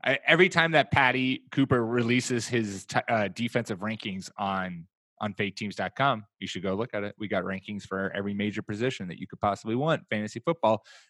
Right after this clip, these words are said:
uh, except for, you know, individual, uh, defensive positions, 'cause that's dumb. But the Titans are always, like, one of his number one streaming teams 'cause they're twenty percent owned, and they've been playing really well. And against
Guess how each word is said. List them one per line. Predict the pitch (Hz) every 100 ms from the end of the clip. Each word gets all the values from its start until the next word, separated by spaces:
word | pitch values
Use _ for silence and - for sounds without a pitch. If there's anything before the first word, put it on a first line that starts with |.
| 123
uh, |
except | 113 - 101
for, | - 104 85 90 -
you | 104
know, | -
individual, | 113 104 95 90 92 90 - -
uh, | - - - - _ _ _
defensive | - - - - _ -
positions, | - - - -
'cause | - -
that's | - _
dumb. | - - - _ _ _ _ _ -
But | 135 131 123 110 _ _ _ _ _ _ -
the | 151
Titans | 143 160 175 170
are | 143 131
always, | 139 139 123 127
like, | 110 98 -
one | 120 123 127
of | 120
his | 127 110
number | 113 120 123
one | 120 113
streaming | - 123 147 127
teams | - 104
'cause | - 113
they're | 113
twenty | - 135 131
percent | 135 - 127 113
owned, | 117 127 147
and | 135 110
they've | 117 113
been | 123 107
playing | 139 185 123
really | 113 131 120
well. | 113 170 107 -
And | 117
against | 113 127 131 -